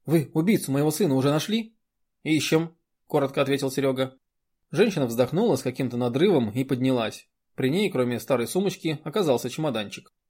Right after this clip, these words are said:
«Наверное, платок чёрный прихватила и платье траурное», подумал Серёга. Эта женщина напоминала ему актрису советского кино Майю Булгакову из фильма «Цыган».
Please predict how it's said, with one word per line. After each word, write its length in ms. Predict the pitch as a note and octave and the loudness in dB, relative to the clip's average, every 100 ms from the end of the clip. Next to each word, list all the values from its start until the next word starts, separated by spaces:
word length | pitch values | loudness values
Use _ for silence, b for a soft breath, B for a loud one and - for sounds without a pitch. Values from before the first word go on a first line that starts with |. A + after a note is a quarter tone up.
| _ _ _ | _ _ _
«Наверное, 480 | C3 G3 G3 G3 F3+ | 2 4 4 4 2
платок 380 | E3 E3+ B3+ F#3+ | 2 4 4 6
чёрный 280 | F#3 C3+ | 4 4
прихватила 640 | B2+ B2 C3 B2+ B2 A2 G#2 | 2 2 0 0 -2 -4 -6
и 180 | E3 G#3+ | -4 -2
платье 340 | G3+ C#3+ B2 | 2 2 2
траурное», 520 | A#2+ B2 B2 A2+ A2+ G#2+ | 0 0 0 -2 -6 -4
подумал 360 | C3+ C#3+ B2 A#2+ | -2 0 0 -2
Серёга. 480 | C#3 C3 A#2 F#2+ - _ _ _ _ | 0 0 0 -6 -10 _ _ _ _
Эта 280 | G#3+ G#3+ F3 | -2 2 4
женщина 340 | G3 F#3 D#3+ | 2 0 -2
напоминала 480 | D3+ C#3+ D3 F#3 F#3 | -2 0 0 2 2
ему 280 | D#3 E3+ D#3+ | 4 4 2
актрису 400 | C3+ F#3 F#3+ D3 | 2 -2 -2 -2
советского 440 | D3 E3+ - D3 | 0 0 0 0
кино 380 | - D#3 F#3 D3 | 0 2 4 2
Майю 320 | C#3+ D#3+ D3+ | 2 2 2
Булгакову 580 | D3+ E3+ G3+ D3+ A2+ A2 | 0 0 2 2 0 -4
из 160 | B2 B2 | -6 -4
фильма 280 | C3 A2+ | -4 -4
«Цыган». 440 | G#2+ D#3 D3+ F#2+ | -4 0 0 0